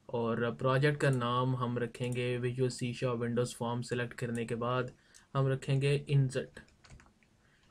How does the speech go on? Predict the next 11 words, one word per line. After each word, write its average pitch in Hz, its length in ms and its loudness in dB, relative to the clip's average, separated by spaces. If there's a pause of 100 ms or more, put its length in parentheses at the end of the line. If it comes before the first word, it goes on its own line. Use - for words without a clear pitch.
इंसर्ट 147 340 4
हमने 151 320 2
प्रोडक्ट, 139 640 2
अ, 131 260 2
जो 131 160 2
प्रोजेक्ट 135 420 2
का 143 120 2
नाम 127 300 2
रखा 143 260 2
है 139 200 4
और 123 340 2